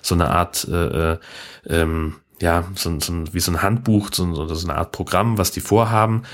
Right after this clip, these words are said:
was sie verfolgen. Und das haben diese Gruppen halt in der Regel nicht. Und deswegen so umschiffen die, äh, die Anklage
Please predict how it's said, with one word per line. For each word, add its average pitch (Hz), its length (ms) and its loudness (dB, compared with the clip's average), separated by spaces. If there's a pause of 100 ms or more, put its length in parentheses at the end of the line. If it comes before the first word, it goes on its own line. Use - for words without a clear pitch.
(180)
was 85 120 0
sie 82 100 0
verfolgen. 113 600 2 (260)
Und 85 140 -2
das - 160 4
haben 98 200 2
diese 87 200 4
Gruppen 82 340 -2
halt 85 180 2
in 87 120 -6
der 85 140 0
Regel 87 200 2
nicht. 87 220 0
Und 92 60 -6
deswegen 90 360 0
so 92 200 2
umschiffen 95 480 0
die, 90 300 2 (260)
äh, 87 180 2
die 80 200 -2
Anklage 90 600 0